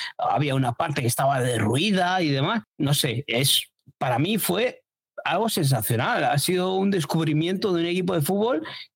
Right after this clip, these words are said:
que, que yo le adoro. O sea, yo soy, eh, fan de un equipo de fútbol en España,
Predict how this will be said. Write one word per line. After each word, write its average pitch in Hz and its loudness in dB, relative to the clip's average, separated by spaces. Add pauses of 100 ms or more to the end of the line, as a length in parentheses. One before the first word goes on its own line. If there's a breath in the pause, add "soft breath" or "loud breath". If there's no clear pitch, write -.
que, 131 -2
que 120 0
yo 127 0
le 202 0
adoro. 151 0
O 147 -2
sea, 127 2
yo 143 0
soy, 147 0 (320 loud breath)
eh, 147 0
fan 165 0
de 156 2
un 151 0
equipo 156 0
de 151 0
fútbol 151 0
en 147 -2
España, 190 0